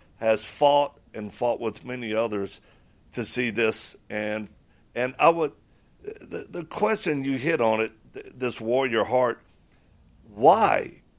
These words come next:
are pastors not preaching or putting their faith in action? Uh, th-, we look at California Prop one, uh, th-, you know,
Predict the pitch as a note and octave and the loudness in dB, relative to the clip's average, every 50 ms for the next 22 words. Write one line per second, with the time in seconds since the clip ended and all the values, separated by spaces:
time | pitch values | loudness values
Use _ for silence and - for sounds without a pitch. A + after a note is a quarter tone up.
0 | _ _ _ - - A2+ G#2+ G#2 G#2 G#2 A2+ G#2 G#2 F#2+ - - _ _ _ - | _ _ _ -6 -2 0 0 0 0 -2 -4 -4 -6 -8 -12 -16 _ _ _ -6
1 | A#2+ A#2 B2+ C3+ C#3 C#3+ G#2+ G#2 - A#2+ A2 G#2+ G#2 - - - - - - - | 0 4 6 6 6 6 2 -2 -6 -6 -6 -6 -8 -10 -12 -18 -20 -20 -20 -20
2 | G#2 G#2 G#2+ G#2+ A#2 B2+ D3 F3 F#3 D3+ G2+ - - _ _ _ _ _ _ _ | -20 -18 -12 -2 0 2 4 6 4 4 2 0 -4 _ _ _ _ _ _ _
3 | _ _ _ _ - - - - - _ _ - - A#2 A#2 B2+ B2 A2 - - | _ _ _ _ -20 -20 -20 -20 -20 _ _ -12 -6 -4 -4 -4 -4 -6 -6 -6
4 | A#2 A#2 A#2 A#2 A#2 A#2 A2+ A2 A2+ - - _ - G#2+ G#2 - C#3 C3 A#2 A2+ | -6 -6 -6 -8 -8 -10 -10 -10 -12 -14 -16 _ -6 -6 -6 -4 -6 -6 -4 -2
5 | A2+ G#2+ - - A2 G#2+ G#2+ G#2+ - C#3 C#3+ D3 C#3 B2 A#2+ A#2 - - B2+ B2 | -4 -4 -2 -2 -2 -2 -2 -4 -6 -6 0 2 4 4 4 2 -2 -4 -4 -4
6 | E3 G#3 - - - - - _ _ - - - B2+ B2+ A#2 A2 A2+ A2+ A2 A2+ | -6 -8 -12 -16 -20 -20 -20 _ _ -20 -14 -6 -2 0 0 2 2 0 0 -2
7 | G#2 - - A2+ A2+ G2+ - - C3 C3 C#3 C3+ C#3+ D3+ C#3+ - C3+ B2 G#2+ - | -4 -6 -6 -8 -6 -8 -8 -6 -4 -2 0 2 2 0 0 0 -4 -6 -6 -2
8 | - C#3 C3 B2+ A#2+ - - B2+ B2 A#2 G#2+ - - C3+ B2 - - A2 A#2 B2 | -2 0 0 0 -2 -4 -6 -10 -8 -8 -10 -2 2 2 2 2 0 -4 -4 -2
9 | A#2+ A#2 A2 A2+ C3 C3+ - _ _ _ _ _ _ - - - - - - A#2 | -2 -2 -2 -4 -6 -12 -16 _ _ _ _ _ _ -20 -20 -20 -20 -20 -14 -10
10 | A2+ G#2 G#2 G#2+ - E2+ - - - - - - - - - B2 B2+ A#2+ A2+ G#2+ | -8 -6 -6 -8 -10 -12 -16 -18 -16 -16 -16 -14 -14 -12 -8 -6 -4 -2 -2 -2
11 | G#2+ G2+ | -4 -4